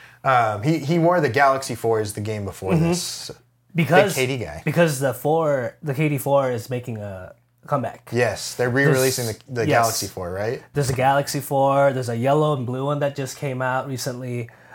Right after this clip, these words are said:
Speaker 2: I, I think that was just, um, <clears throat> one of the, one of the K Ds that, um, that, uh, the N B A world really loved and fans really liked, which is why they brought that back.
Speaker 1: Yeah.
Speaker 2: Uh, <clears throat> the six might be my favorite K D of all time.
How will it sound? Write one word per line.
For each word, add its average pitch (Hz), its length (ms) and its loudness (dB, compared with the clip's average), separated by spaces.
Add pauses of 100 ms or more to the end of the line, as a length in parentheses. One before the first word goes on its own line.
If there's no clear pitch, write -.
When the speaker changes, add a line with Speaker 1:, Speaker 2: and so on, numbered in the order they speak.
(120)
Speaker 2:
I, 143 320 2
I 170 80 0
think 180 220 0
that 151 120 4
was 147 120 0
just, 147 180 -2
um, 113 440 0 (140)
<clears throat> 175 280 0 (200)
one 143 160 2
of 135 80 0
the, 131 80 2
one 143 180 0
of 147 80 2
the 139 60 -2
K 135 160 -4
Ds 127 220 -2
that, 113 320 -4 (220)
um, 107 540 -6 (800)
that, 113 220 -2
uh, 101 320 -6 (140)
the 131 100 -10
N 139 100 -4
B 131 100 -4
A 123 80 -4
world 110 300 -6
really 110 260 -8
loved 110 340 -6 (100)
and 117 160 -8
fans 120 340 -6
really 135 160 -6
liked, 143 260 -6
which 110 120 -10
is 107 80 -8
why 104 120 -6
they 101 100 -8
brought 95 240 -10
that 98 220 -12
back. 104 180 -6
Speaker 1:
Yeah. 87 240 -4 (300)
Speaker 2:
Uh, 120 320 -2 (260)
<clears throat> 180 240 -2
the 160 100 2
six - 720 0
might 147 540 0
be 170 260 0
my 131 200 -2
favorite 131 460 -4
K 127 220 -6
D 123 300 -6
of 143 180 -10
all 113 180 -4
time. 131 440 -4